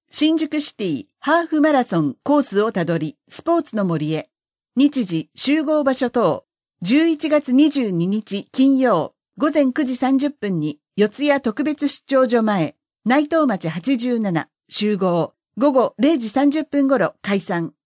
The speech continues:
持ち物、両手が自由になるバッグ、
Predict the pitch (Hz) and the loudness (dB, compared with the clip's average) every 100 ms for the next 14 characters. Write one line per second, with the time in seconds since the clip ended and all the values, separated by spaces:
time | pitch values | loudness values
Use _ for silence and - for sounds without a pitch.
0 | _ _ _ - 208 240 285 294 180 - | _ _ _ -6 -4 -2 0 0 0 -6
1 | _ _ - 226 330 320 285 277 196 240 | _ _ -2 0 0 0 0 0 0 0
2 | 320 330 220 196 170 139 143 190 - 147 | 0 2 2 0 0 -2 0 -2 -2 -6